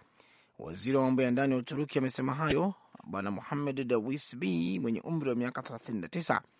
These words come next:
anarudishwa baada ya kukwama kwa siku kadhaa katika eneo lisilo na mwenyewe kati ya mpaka wa Uturuki na Ugiriki. Wizara hiyo imesema Marekani imekubali arudishwe baada ya kukataa hapo awali.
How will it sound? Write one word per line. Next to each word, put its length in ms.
anarudishwa 720
baada 340
ya 80
kukwama 640
kwa 140
siku 220
kadhaa 480
katika 240
eneo 340
lisilo 320
na 80
mwenyewe 500
kati 280
ya 60
mpaka 380
wa 60
Uturuki 680
na 140
Ugiriki. 600
Wizara 240
hiyo 160
imesema 680
Marekani 560
imekubali 560
arudishwe 540
baada 400
ya 60
kukataa 520
hapo 340
awali. 540